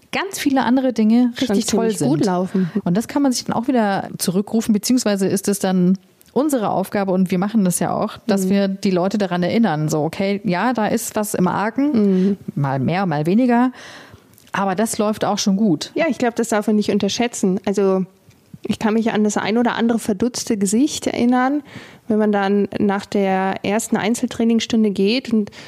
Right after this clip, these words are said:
Speaker 2: mei, ich bin halt gern frei Schnauze, dann sag ich, „So ein Cooler.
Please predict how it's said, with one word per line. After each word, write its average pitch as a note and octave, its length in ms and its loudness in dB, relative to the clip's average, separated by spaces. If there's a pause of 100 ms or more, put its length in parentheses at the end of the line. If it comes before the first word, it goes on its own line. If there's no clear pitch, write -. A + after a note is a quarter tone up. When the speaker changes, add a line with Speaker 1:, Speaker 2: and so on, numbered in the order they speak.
(200)
Speaker 2:
mei, F#3 320 0
ich - 280 -8
bin G#3+ 320 0
halt G#3 200 0
gern G#3 200 0
frei F#3+ 240 -4
Schnauze, G3 400 -2
dann A3 160 2
sag G3+ 120 0
ich, F#3+ 120 -4
„So - 240 0
ein G#3 100 2
Cooler. F3 520 0